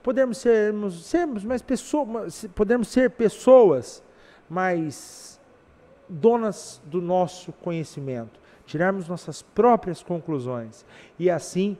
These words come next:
sermos, contribuirmos para uma sociedade mais justa. Talvez este seja um grande mote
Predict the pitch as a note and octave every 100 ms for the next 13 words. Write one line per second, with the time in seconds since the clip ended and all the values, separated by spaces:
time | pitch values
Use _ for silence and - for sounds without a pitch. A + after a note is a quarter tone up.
0 | - _ F3 F3 D#3 C#3+ - _ - A3
1 | G#3+ F3+ G3 A3+ F3+ B2 - - _ F#3
2 | F#3+ F3+ - E3+ - D#3+ C#3 D#3 D#3+ D#3
3 | B2+ D3 - _ - - _ A3 C4 C4+
4 | A#3+ - - - - - - _ G3 C4+
5 | B3 - A#2 F#2+ _ _ _ _ _ -
6 | E3+ D3 D#3+ C#3+ F3+ F3 - F3+ D#3+ E3+
7 | D3 F#3 G#3 E3 C3+ E3 E3+ - -